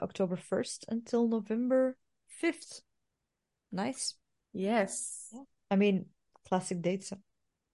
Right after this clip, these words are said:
Speaker 2: Yeah,
Speaker 1: Yeah.
Speaker 2: it's, I think it's, I believe it's two days short from last
Speaker 1: Yeah.
Speaker 2: year.
Speaker 1: I was gonna
Speaker 2: But
Speaker 1: say, I think sh-, November seventh normally, yeah?
Speaker 2: Yeah, but it's normally that first week of
Speaker 1: Yeah.
Speaker 2: of November that it kind of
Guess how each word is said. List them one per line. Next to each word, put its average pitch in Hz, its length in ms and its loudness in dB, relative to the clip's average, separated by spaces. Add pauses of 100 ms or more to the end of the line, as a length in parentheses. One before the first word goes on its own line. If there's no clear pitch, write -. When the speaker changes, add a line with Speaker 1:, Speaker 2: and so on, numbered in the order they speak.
(180)
Speaker 2:
Yeah, 220 280 10
Speaker 1:
Yeah. - 60 6
Speaker 2:
it's, - 300 -4 (140)
I 233 100 6
think 330 220 8
it's, 311 140 0 (240)
I 226 100 6
believe 262 340 4
it's 262 200 0
two 285 260 6
days 247 280 6
short - 600 0 (300)
from 220 220 6
last 208 400 6
Speaker 1:
Yeah. 233 60 2
Speaker 2:
year. 262 180 2 (380)
Speaker 1:
I 220 60 0
was 208 80 -2
gonna 202 200 4
Speaker 2:
But - 140 -4
Speaker 1:
say, 185 240 0 (120)
I 208 120 -8
think 208 180 -2
sh-, - 300 -6
November 196 420 0
seventh 190 400 -4
normally, 185 400 -4
yeah? 226 100 -6
Speaker 2:
Yeah, 196 260 10
but 247 120 12
it's 269 160 12
normally 285 420 12
that 233 220 12
first 226 500 4
week - 440 -6 (120)
of 185 300 4 (100)
Speaker 1:
Yeah. 233 100 -8 (440)
Speaker 2:
of 175 260 6
November 175 400 6
that 156 200 6
it 165 260 4 (320)
kind 165 160 0
of 160 140 -6